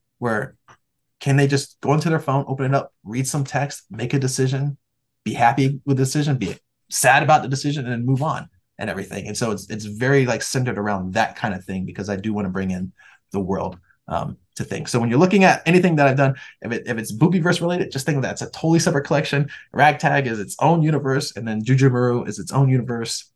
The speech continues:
and there's actually two more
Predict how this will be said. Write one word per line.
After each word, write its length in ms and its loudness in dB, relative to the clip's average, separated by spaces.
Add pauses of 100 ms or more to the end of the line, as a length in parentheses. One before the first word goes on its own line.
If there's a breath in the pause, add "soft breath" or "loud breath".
(120)
and 480 -2 (1040)
there's 140 -8
actually 320 -2
two 200 -2
more 460 -2